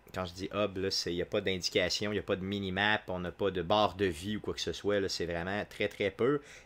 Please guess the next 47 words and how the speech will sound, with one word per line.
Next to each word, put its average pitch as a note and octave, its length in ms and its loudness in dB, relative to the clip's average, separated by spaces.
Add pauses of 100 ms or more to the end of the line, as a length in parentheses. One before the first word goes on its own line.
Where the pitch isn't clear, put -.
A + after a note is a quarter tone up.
Et A#2+ 80 6
il C#3+ 80 6
n'y A2+ 80 8
a G2 40 6
pas C3 140 4
non A#2 160 -2
plus B2+ 220 -4
d'indication A#2 580 2
dans A#2+ 100 0
le F#2+ 60 0
jeu, G#2 100 -2
donc G#2 200 -2
il F2 80 -2
n'y F#2 80 2
a F2 60 2
pas A#2 240 4
de, F#2 180 4
de... E2 240 0 (920)
Personne - 380 4
nous A#2 80 4
montre A2+ 240 4
comment A2 320 4
jouer, G#2 240 6
on A#2+ 80 4
découvre G#2+ 480 2
par A2 220 -2
nous-mêmes G2+ 400 -2
simplement, G2 680 -2
et G#2 100 -2
c'est - 200 -2
très G#2+ 260 4
intuitif, G#2 540 -2
c'est G#2 140 0
ce - 100 -2
qui G2+ 100 2
a F2+ 60 2
fait, G#2 200 0
je - 60 -8
pense, F#2+ 240 -6
la E2+ 140 -4
su-, - 160 -10
le F#2 80 -2
succès - 340 -2
du F2+ 140 -6
jeu F#2+ 100 0
véritablement. F2+ 640 -4 (3000)
Donc, C3+ 560 2